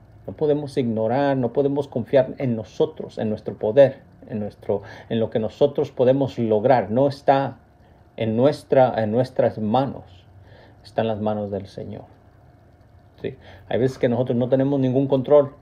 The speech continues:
es Dios el que está en control. So, en este día, ¿verdad? Confía todo al Señor, ten presente al Señor en todo y, ah, te llevará por caminos rectos. Ahora, quiero que usted ponga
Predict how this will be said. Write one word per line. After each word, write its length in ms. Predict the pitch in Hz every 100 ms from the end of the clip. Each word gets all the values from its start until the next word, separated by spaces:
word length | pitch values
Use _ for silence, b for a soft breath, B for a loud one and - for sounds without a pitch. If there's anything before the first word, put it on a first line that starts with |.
| - - -
es 200 | 113 101
Dios 280 | 113 113 120
el 100 | 117
que 100 | 98
está 320 | - 104 98
en 100 | 107
control. 380 | - 98 - - - - - - B B B
So, 120 | 127
en 60 | 113
este 300 | 120 - 202
día, 260 | 208 160
¿verdad? 360 | 127 127 127 127
Confía 720 | 123 113 - 156 160 165 156 - - -
todo 400 | 165 151 110 -
al 180 | 110 98
Señor, 600 | - 113 165 160 127 147 - - - - - -
ten 180 | 117 110
presente 760 | 123 - - 165 143 - 123
al 160 | 98 107
Señor 340 | - 113 110
en 160 | 113 110
todo 360 | 202 190 - - - B B B B -
y, 520 | 120 117 123 131 139 -
ah, 420 | 113 107 104 98 101
te 120 | 113
llevará 380 | 107 101 101 95
por 160 | -
caminos 500 | - 98 98 95 -
rectos. 360 | - 95 - -
Ahora, 320 | 101 - - - -
quiero 180 | 110 107
que 60 |
usted 200 | 101 117
ponga 460 | - 113 117 117